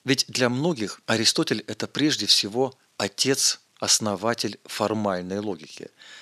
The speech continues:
Аристотель фактически создал новую науку, новое учение,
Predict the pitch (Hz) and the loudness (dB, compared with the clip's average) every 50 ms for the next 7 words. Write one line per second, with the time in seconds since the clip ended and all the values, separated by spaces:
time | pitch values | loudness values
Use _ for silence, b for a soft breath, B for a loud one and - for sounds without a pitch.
0 | B B B B B B _ - 135 117 110 - - 170 151 151 139 117 - - | B B B B B B _ -6 -2 0 2 4 4 4 4 2 0 -2 -4 -6
1 | 113 - - 147 135 - - - - 131 127 120 120 - _ _ - - - - | -4 -2 -2 0 2 2 2 2 2 2 0 0 0 -8 _ _ 2 2 4 4
2 | 117 104 98 107 131 127 127 127 - - 120 113 117 117 123 123 117 104 98 101 | 4 2 2 2 2 2 2 2 0 -2 -4 -2 2 4 6 6 6 4 2 -2
3 | 92 104 107 104 110 120 123 101 - - - - - _ _ _ _ _ - 117 | -2 -2 -2 0 0 0 0 -2 -4 -8 -14 -20 -20 _ _ _ _ _ -6 0
4 | 120 120 113 101 107 110 110 113 120 123 - - - 123 98 85 80 78 76 71 | 2 2 2 4 2 0 0 0 -2 2 4 4 4 4 0 -2 -6 -8 -10 -12
5 | 71 | -14